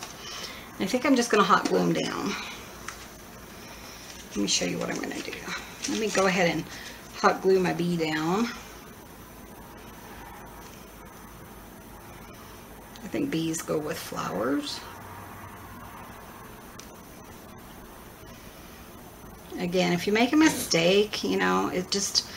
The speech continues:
makes room for a design element. There we go. See, isn't that cute?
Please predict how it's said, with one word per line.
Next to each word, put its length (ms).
makes 340
room 300
for 180
a 40
design 440
element. 600
There 140
we 100
go. 240
See, 280
isn't 280
that 180
cute? 360